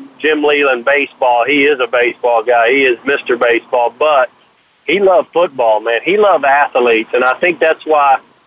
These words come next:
um, he was a great coach, because he, he, he just enjoyed the people that he coached all the time. He wasn't, you know, he wasn't the nerdy baseball guy. He was a, he just loved sports. He loved grinders. He loved guys that could get out there and,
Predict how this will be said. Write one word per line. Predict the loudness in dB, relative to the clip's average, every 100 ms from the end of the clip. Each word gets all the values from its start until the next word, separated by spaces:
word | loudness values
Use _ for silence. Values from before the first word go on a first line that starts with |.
| _ _
um, | -2 0 0 -2 -6 -16 _
he | -2 0
was | 0
a | 0
great | 0 -2 -2
coach, | -2 -2 -2
because | -6 -4 -2
he, | -2 -4 -6 -20 _ _
he, | -2 0
he | 0 0
just | 0 0
enjoyed | -2 -2 -4 0 2 4 2 0 -4 -14 _ _ _ _ _
the | -6
people | -6 -4 -4 0 0 0
that | 0 -2
he | -4
coached | -6 -2 -2 -2 -2
all | 0 0
the | 0
time. | -2 -2 -2
He | -2 -2
wasn't, | 0 0 -2 -4 -14 _ _ -2
you | -2
know, |
he | 2 2
wasn't | 2 2 -2 -4
the | -2
nerdy | 0 0 -2 -2
baseball | -2 -2 -2 0 0 0
guy. | 2 2 2
He | 2
was | 2 2 2
a, | 0 0 -2 -8
he | -4 -2
just | 0 -2 0
loved | 0 2 0 -4
sports. | -8 -2 0 0 -2
He | -2
loved | 0 0 -2
grinders. | -2 0 0 0 0 0 0
He | 0
loved | 0 0
guys | 0 0 0
that | -6
could | -6
get | -2 0
out | 0 0
there | 0
and, | -2